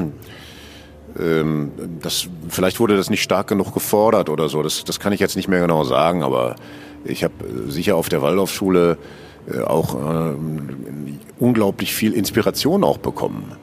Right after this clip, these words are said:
Also das, der, der Unterricht oder das, der Tagesablauf ist da ja auch durchdrungen, ne, von Steiner, von der, äh, Anthroposophie, von, ähm, ja, Steiner hat ja ein, ein hohes Maß an, an Kenntnis über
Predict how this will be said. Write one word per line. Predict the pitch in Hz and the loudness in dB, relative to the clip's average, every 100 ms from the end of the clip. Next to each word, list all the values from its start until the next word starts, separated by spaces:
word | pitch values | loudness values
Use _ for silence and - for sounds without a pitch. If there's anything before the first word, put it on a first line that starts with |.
| - - - - - - - | -20 -20 -20 -20 -20 -16 -6
Also | 67 67 | -2 -2
das, | 69 67 - 71 60 | -2 -2 -4 -4 -6
der, | 67 | -4
der | 73 | 0
Unterricht | 90 120 120 104 - - 82 | 2 4 4 4 0 -6 -6
oder | 76 | -4
das, | 71 71 - | -4 -4 -6
der | 71 69 | -8 -4
Tagesablauf | 85 104 90 87 95 82 | -2 0 -2 0 0 0
ist | - | 0
da | 92 | 2
ja | 80 | 4
auch | 101 - | 2 2
durchdrungen, | 90 85 92 127 101 | -2 0 2 2 2
ne, | 80 110 | 2 0
von | 92 85 78 69 - - - - | 0 0 0 -4 -10 -14 -16 -8
Steiner, | - - 80 92 82 | 0 2 4 4 2
von | - 80 | 0 2
der, | 73 67 64 - 76 78 - - - - - - - - | 4 4 2 -4 -12 -12 -14 -16 -16 -16 -16 -16 -12 -8
äh, | 50 - | -6 -4
Anthroposophie, | 76 - 85 82 78 - 101 104 | -4 2 4 4 2 4 4 4
von, | - 80 73 69 - - - - - | 4 2 2 -2 -8 -14 -14 -12 -8
ähm, | 53 60 67 65 62 62 62 - - | -4 -2 -2 -4 -6 -8 -12 -14 -8
ja, | 67 78 62 64 | 0 0 0 -4
Steiner | - - 82 80 | -4 0 2 2
hat | 98 | 4
ja | 82 | 2
ein, | 76 62 | 2 -2
ein | 57 73 73 73 - - | -6 -6 -6 -6 -4 2
hohes | 123 117 - | 4 6 4
Maß | 101 98 98 92 | 2 2 2 0
an, | 90 85 | 0 -2
an | 85 80 - | -2 -4 -6
Kenntnis | - 117 107 98 87 | 0 0 2 0 2
über | 85 82 73 71 | 4 4 4 -2